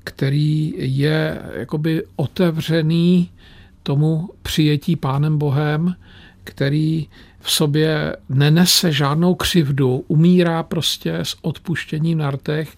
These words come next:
a umírá tak, jak vlastně se na to připravuje každý Žid tím, že večer uléhá do postele a odevzdává sám sebe každý večer.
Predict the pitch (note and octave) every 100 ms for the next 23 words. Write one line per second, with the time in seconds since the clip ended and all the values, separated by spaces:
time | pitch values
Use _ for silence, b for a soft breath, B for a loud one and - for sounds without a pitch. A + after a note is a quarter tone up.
0 | B B B B - - - D#3 D#3+ E3
1 | E3+ E3+ E3 B B B _ - C#3+ C#3
2 | - C3 C3+ - - - - A3+ C#3 C3+
3 | - D3+ F3 C#3+ C#3 C#3+ - - D3 D3+
4 | D3 D#3 D#3+ - D3 B2+ D#3+ D#3+ - D#3
5 | D3+ B B B - D3+ D3 D3+ D3 C#3+
6 | D#3+ - D3 D3+ D3 C#3+ D3+ C#3+ - D#3
7 | - C#3+ C#3 D3+ - _ - - F3 D#3+
8 | F3 - C#3+ C#3 C#3 C#3 C3 - C3 C#3+
9 | - D3 C3+ C#3 E3 D#3 F3+ G3 - A#2